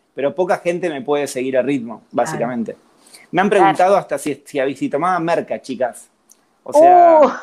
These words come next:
Speaker 1: me han dicho eso. Y por otro lado, T D A H es compatible con abuso de sustancias. El tema es que yo,
Speaker 3: Claro.
Speaker 1: imagínate, si yo soy así
Speaker 2: Claro.
Speaker 1: sin tomar nada, lo que podría llegar a ser, eh,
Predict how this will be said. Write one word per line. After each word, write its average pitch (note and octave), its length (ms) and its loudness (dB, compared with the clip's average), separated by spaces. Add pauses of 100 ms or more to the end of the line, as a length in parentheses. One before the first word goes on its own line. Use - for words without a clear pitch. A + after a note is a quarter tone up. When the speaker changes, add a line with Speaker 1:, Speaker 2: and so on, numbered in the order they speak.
(440)
Speaker 1:
me F3 140 -4
han G3 140 -2
dicho G3 260 0
eso. F3+ 360 2
Y C#3+ 140 -2
por D#3+ 180 0
otro F#3+ 140 -2
lado, G3+ 300 4
T E3+ 80 -10
D E3 80 -2
A F3 60 -2
H F#3 180 -8
es - 60 -10
compatible E3 520 -6
con C#3+ 140 -8
abuso C#3 300 -8
de B2+ 80 -8
sustancias. A#2 600 -12 (240)
El B2+ 140 -2
tema F#3+ 180 2
es F#3+ 40 -8
que D3 120 -4
yo, F3 80 -2
Speaker 3:
Claro. G3 180 4
Speaker 1:
imagínate, E3+ 520 -4
si C#3 120 -8
yo E3 140 -6
soy F3+ 180 0
así G3+ 240 2
Speaker 2:
Claro. F#3+ 120 -4
Speaker 1:
sin F3+ 180 0
tomar D#3+ 280 -2
nada, F3 400 -2
lo C#3+ 100 -6
que B2+ 100 -6
podría C#3 220 -4
llegar C#3+ 240 -2
a C#3+ 60 -4
ser, C#3+ 420 -6
eh, A#2 220 -20